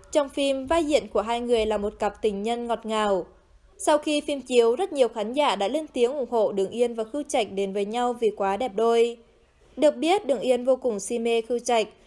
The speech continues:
Cô nhiều lần muốn công khai tình yêu của hai người, nhưng nam diễn viên lại phản đối vì lo cho sự nghiệp bản thân và sợ người hâm mộ quay lưng với mình. Quản lý của Đường Yên từng kể rằng cô rất lụy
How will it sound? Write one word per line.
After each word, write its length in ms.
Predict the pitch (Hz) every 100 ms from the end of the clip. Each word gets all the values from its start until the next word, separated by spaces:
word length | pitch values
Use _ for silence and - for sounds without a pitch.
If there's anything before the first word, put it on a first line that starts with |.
| _
Cô 100 | -
nhiều 200 | 349 320
lần 300 | 247 220 208
muốn 140 | 208 214
công 180 | 262 254
khai 260 | 269 262
tình 180 | 262 226
yêu 220 | 247 254
của 120 | 254
hai 200 | 208 226
người, 400 | 233 240 220 185 - - -
nhưng 200 | 277 285
nam 180 | 285 269
diễn 200 | 254 202
viên 240 | 254 247
lại 140 | 247 190
phản 280 | 226 175
đối 200 | 196 196
vì 180 | 220 262
lo 200 | 220 226
cho 180 | 226 240
sự 180 | 240 208
nghiệp 300 | 202 202 196
bản 180 | 202 196
thân 320 | 262 254 247 247 - -
và 100 | 285
sợ 200 | 269 214
người 240 | 208 214
hâm 240 | 214 302 294
mộ 180 | 262 175
quay 200 | 220 220
lưng 220 | 233 233
với 160 | 214
mình. 380 | 220 277 247 180 - - _ -
Quản 160 | 285 240
lý 180 | 240
của 140 | 269 262
Đường 160 | 226
Yên 260 | 220 294 294
từng 220 | 269 226
kể 180 | 220 196
rằng 360 | 220 220 190 180 - _
cô 140 | 254
rất 180 | 247 359
lụy 200 | 311 226